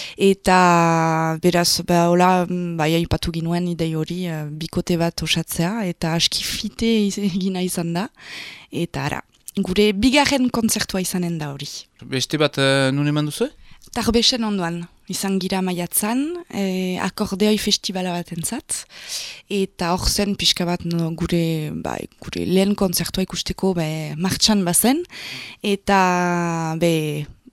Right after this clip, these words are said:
Speaker 1: uste dut baietz, beraz, beraz ari gira berriz, eh, hori emaiten.
Speaker 2: Mhm. Eh, formakuntzaren izena Binaka da, lagunak ziztela Filipeekin, eh,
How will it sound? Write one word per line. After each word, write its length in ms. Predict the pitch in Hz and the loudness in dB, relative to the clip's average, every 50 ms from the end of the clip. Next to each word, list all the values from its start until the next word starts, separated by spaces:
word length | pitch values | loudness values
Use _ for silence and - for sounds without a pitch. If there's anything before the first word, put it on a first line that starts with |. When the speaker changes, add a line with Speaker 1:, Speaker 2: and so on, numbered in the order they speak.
| _ - - | _ -10 -6
Speaker 1:
uste 240 | 202 - - 214 214 | -4 -2 2 2 2
dut 120 | 208 190 | 4 4
baietz, 640 | 214 202 208 220 330 466 - - - - - - - - | 4 6 6 8 6 6 6 6 6 6 4 4 2 0
beraz, 540 | 202 196 233 220 202 202 202 196 160 - - - - - - - - - - 220 | 4 6 6 6 6 4 4 2 0 -2 -6 -8 -12 -10 -10 -10 -10 -2 2 4
beraz 260 | 240 220 226 233 - | 6 6 6 6 6
ari 160 | 226 226 220 190 | 6 4 4 4
gira 220 | 220 220 233 226 | 4 4 6 6
berriz, 400 | 202 202 - - 233 - - - - | 4 4 2 2 0 0 0 0 0
eh, 140 | 185 180 | -2 -2
hori 280 | 180 180 185 190 214 208 202 190 175 175 170 175 180 - - - - - | -2 -2 -2 -2 -2 -2 -2 -2 -2 -4 -6 -8 -12 -16 -20 -16 -8 -4
emaiten. 420 | 196 185 185 175 - 147 135 131 - _ _ _ | 0 0 0 0 -2 -4 -6 -6 -12 _ _ _
Speaker 2:
Mhm. 260 | 135 135 - - - _ _ - - - - - | -20 -20 -20 -20 -20 _ _ -20 -20 -20 -16 -10
Eh, 100 | - 120 | -8 -8
formakuntzaren 680 | - - 143 139 147 147 - 147 135 - 131 123 123 123 | -4 -2 2 2 2 2 2 0 2 4 4 4 4 4
izena 240 | 117 - 120 110 107 | 2 2 0 -2 -2
Binaka 540 | 104 117 147 170 156 139 127 - 123 117 113 | 0 2 4 6 6 6 4 4 4 4 6
da, 140 | 127 156 185 214 240 247 220 | 6 6 6 6 4 2 2
lagunak 440 | - 117 131 131 135 143 139 127 - | 2 2 2 4 6 6 6 6 6
ziztela 560 | - 131 - - - 131 123 123 120 113 104 | 2 0 0 2 2 4 6 6 6 6 4
Filipeekin, 880 | 98 - 123 131 131 120 131 127 127 123 120 - 165 170 180 190 202 214 | 2 0 2 2 4 6 6 6 6 6 4 2 2 4 6 6 6 4
eh, 720 | 214 - - - - - - - - - 123 123 127 120 | 4 0 -4 -8 -8 -8 -10 -8 -2 2 4 4 4 4